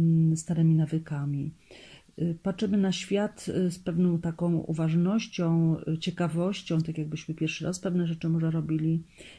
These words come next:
Jest to pewien powie-, powiew świeżości, Y, czyli ta, y, ta pełnia, y, tutaj uwagi ś-, y,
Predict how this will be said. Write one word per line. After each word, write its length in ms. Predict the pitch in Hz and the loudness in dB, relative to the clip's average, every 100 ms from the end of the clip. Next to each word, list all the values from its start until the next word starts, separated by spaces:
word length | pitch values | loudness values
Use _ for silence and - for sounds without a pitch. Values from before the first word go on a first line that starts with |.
| - | -8
Jest 140 | 175 | -6
to 60 | 165 | -4
pewien 300 | 175 170 170 | 0 0 0
powie-, 280 | 180 165 - - | -2 -4 -6 -6
powiew 380 | 190 165 170 170 | -4 0 -2 -2
świeżości, 1000 | - - 190 185 180 170 - - 190 247 - - - - - | -8 -2 0 2 0 -2 -6 -2 -2 -2 -8 -20 -20 -20 -6
Y, 160 | 180 180 | -2 -2
czyli 220 | 185 185 | 0 0
ta, 480 | 180 180 170 170 175 175 - | 0 -2 0 -2 -2 -6 -4
y, 800 | 180 175 175 170 175 165 _ - | -2 -2 -2 -2 -2 -4 _ -8
ta 120 | 175 | -8
pełnia, 720 | 165 196 226 240 165 147 143 143 - | -2 2 6 6 6 4 0 -2 -4
y, 80 | 160 | -4
tutaj 280 | 165 160 - | -2 -2 -2
uwagi 360 | 160 170 170 160 | -2 -2 0 -2
ś-, 240 | 160 - | -4 -6
y, 340 | 156 - - | -8 -8 -10